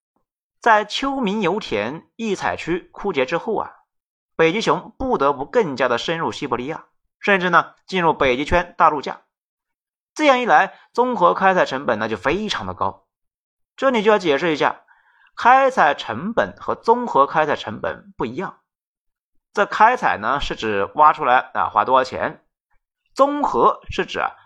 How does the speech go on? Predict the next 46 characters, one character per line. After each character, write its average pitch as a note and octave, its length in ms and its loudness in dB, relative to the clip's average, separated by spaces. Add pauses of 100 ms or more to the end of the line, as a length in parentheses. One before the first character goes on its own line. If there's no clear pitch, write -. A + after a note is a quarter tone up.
(140)
挖 F3 200 4
出 E3 120 -4
来 D#3 80 0
之 F#3+ 120 -4
后 A3 240 -2
呢， A#2 360 0
以 A#2 120 -6
后 B2+ 140 -2
运 F3+ 160 -8
到 D3+ 100 2
市 D3+ 200 -4
场 - 240 -10
上 - 160 -4 (160)
能 C#3+ 180 -6
够 D#3 100 0
交 A#3 320 -2
易 B3+ 320 -6 (120)
要 - 160 2
多 G#2 120 -2
少 F#2 80 2
钱。 - 280 -14 (840)
这 E3+ 120 0
以 D#3+ 100 2
现 F#3+ 180 0
在 G3 100 2
为 C3+ 140 -2
例 E3 160 -4
吧， A2 260 -2 (680)
沙 G3+ 240 4
特 A3 380 0
开 C3 160 -4
采 C3 120 -4
呢 G#2+ 280 -4 (100)
只 - 140 -8
有 G2+ 580 -2
五 C#3+ 160 -6
美 C#3+ 160 -4
元 G2+ 160 -6
左 - 140 -12
右， - 260 -12 (320)
但 A3 140 0
是 G3+ 120 -6
综 C#4+ 300 -4
合 A#3 140 2
成 G3 260 -6
本 A#2 240 -4